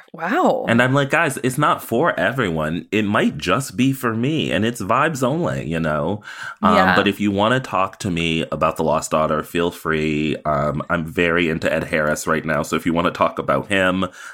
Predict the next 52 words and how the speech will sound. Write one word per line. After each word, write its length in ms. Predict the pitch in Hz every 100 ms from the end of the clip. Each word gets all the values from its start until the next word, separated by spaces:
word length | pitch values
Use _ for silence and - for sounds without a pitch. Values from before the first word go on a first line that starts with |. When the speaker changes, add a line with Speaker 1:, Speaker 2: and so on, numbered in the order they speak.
| -
Speaker 2:
I'm 180 | 87
into 180 | 87 87
it. 40 | 82
We 100 | 73
could 80 |
also 180 | 69 67
talk 120 | 82
about 140 | 76 57
Stepmom. 840 | - 87 80 85 82 82 80 87 - _ _ _ -
Speaker 1:
Oh, 340 | 185 240 151 - - - _ _ -
ooh, 240 | 180 170 - - - - 175
I 100 | 180
don't 160 | 196 180
think 140 | 165
we 80 | 139
need 100 | 139
to 140 | -
talk 100 | -
about 160 | - -
Stepmom. 560 | - - - - 95 160 _ -
Speaker 2:
Why? 380 | 127 160 226 220
I 140 | 160
love 200 | 190 220
Stepmom. 680 | 269 - 120 98 82 78 76
Speaker 1:
That's 80 | -
Speaker 2:
Well, 60 | 85
the 60 | 90
Speaker 1:
a 20 |
Speaker 2:
Susan 260 | 90 78
Speaker 1:
horrible 200 | 82 82
Speaker 2:
Sarandon 260 | 82 82 87
Speaker 1:
film. 40 | 117
Speaker 2:
stuff. 380 | 104 90 170 - _ _ _ _ _ _ _ - - - -
Speaker 1:
Oh, 140 | -
it's 120 | 302 254
just 300 | 330 - -
really, 260 | 233 214
really 280 | 175 170 160
sad. 500 | - 156 139 135 - - - - -
Speaker 2:
Yeah, 300 | 330 330 320
but, 220 | 285 277 240
you 80 |
know, 140 | 262 170
one 160 | 165
of 80 | 170
the 100 | 165
all-time 400 | 131 131 131 120
great 260 | 98 98 -
T 160 | -
B 180 | 95 87
S 180 | 85 -
movies. 560 | 78 67 65 60 69 -